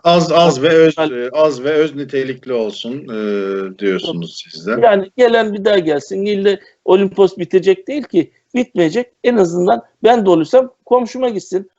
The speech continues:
Speaker 2: O da ekmek yesin. Yazların yukarıda bir sürü pansiyonlar var. Onlar da ekmek yesin. Hepimiz paylı. Pastayı küçültmek değil. Pastayı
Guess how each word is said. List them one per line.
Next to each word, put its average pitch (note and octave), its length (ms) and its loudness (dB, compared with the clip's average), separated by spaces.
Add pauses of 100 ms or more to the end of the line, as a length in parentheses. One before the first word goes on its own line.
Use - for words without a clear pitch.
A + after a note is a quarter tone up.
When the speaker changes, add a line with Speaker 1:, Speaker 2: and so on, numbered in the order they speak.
(100)
Speaker 2:
O F#3+ 160 0
da B3 60 0
ekmek G#3 360 -2
yesin. F3+ 300 -10 (200)
Yazların G3 480 4
yukarıda F#3 440 4
bir E3+ 60 -16
sürü F3+ 200 -6
pansiyonlar F#3+ 520 0
var. F#3+ 160 -4 (260)
Onlar G#3+ 320 2
da B3+ 40 -2
ekmek F3 260 -4
yesin. D3+ 200 -14 (260)
Hepimiz B3 380 -2
paylı. - 260 0
Pastayı A3 480 -2
küçültmek A#3+ 600 -4
değil. G#3 240 0 (400)
Pastayı A#3 720 -2